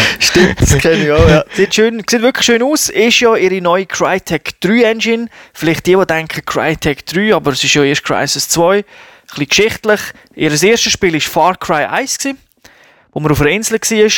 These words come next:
das war Crytek eins Engine gewesen. Dann ist Crysis eins gekommen mit der Crytek zwei Engine, alles P-C-Sachen. Am Anfang, Far Cry ist ja dann später auch noch auf der Konsole rausgekommen. Und jetzt eben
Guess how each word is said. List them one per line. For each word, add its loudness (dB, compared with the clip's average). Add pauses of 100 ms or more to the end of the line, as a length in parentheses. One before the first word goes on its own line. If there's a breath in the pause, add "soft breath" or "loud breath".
(160)
das -2
war -
Crytek -2
eins -2
Engine -2
gewesen. 2
Dann -2
ist 0
Crysis -2
eins 0
gekommen -2
mit -8
der -16
Crytek -4
zwei 2
Engine, -2
alles 0
P-C-Sachen. -2 (300 loud breath)
Am -4
Anfang, 0
Far -2
Cry -4
ist -6
ja -8
dann -6
später -4
auch -4
noch -6
auf -10
der -8
Konsole 0
rausgekommen. 0 (680 loud breath)
Und 0
jetzt -2
eben -2